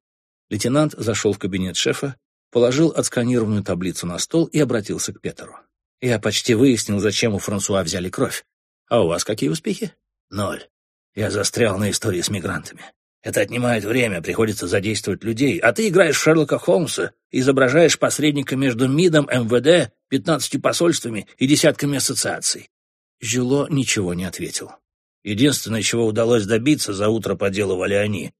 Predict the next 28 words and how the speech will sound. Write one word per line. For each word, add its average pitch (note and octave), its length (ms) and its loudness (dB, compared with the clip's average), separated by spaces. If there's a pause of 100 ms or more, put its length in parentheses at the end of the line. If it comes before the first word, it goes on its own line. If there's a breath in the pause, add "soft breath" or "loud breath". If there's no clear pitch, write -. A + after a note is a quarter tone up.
(160)
проворчал G2+ 420 -2
Петр, - 400 -14 (380)
"это A2+ 200 0
разрешение A#2 540 2
поставить G#2+ 460 0
человека B2+ 480 0
у - 100 -6
отеля". - 480 -12 (560)
Лейтенант A2 560 -2
удивился. B2+ 800 -4 (300)
"Думаете, G2+ 440 0
может G2 240 -2
быть, G2+ 160 -6
еще - 280 2
убийство?" A3+ 500 -6 (240 soft breath)
спросил G2+ 500 -2
он, A#2+ 160 0
присаживаясь G2 560 -2
на G#2 140 -4
край D2+ 200 -4
стола. - 420 -10 (320)
"Думаю". A2+ 440 -2 (300)
"Почему?" G2 540 -4 (560)
"Чутье A3 400 2
старого G3+ 360 4
легавого F3+ 460 6
подсказывает, D#2 640 -6
малыш. - 480 -8